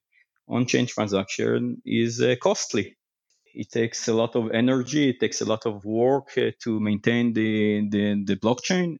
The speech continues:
uh, rightfully so. That's why it's the most secure, uh, cryptocurrency, uh, that, uh, that exists right now.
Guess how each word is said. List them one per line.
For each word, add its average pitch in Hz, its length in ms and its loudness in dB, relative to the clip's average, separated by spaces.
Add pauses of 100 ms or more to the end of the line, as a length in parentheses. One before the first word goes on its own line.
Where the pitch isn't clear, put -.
uh, 101 320 -2
rightfully 101 500 0
so. 147 500 0
That's 101 280 -6
why 104 120 2
it's 101 300 -4
the 101 60 -4
most 101 260 -2
secure, 104 540 0 (640)
uh, 98 500 -2
cryptocurrency, 107 920 0 (420)
uh, 104 400 -8
that, 98 220 -2 (100)
uh, 98 760 0
that 104 200 -2
exists 117 440 -2
right 135 180 -2
now. 170 280 -4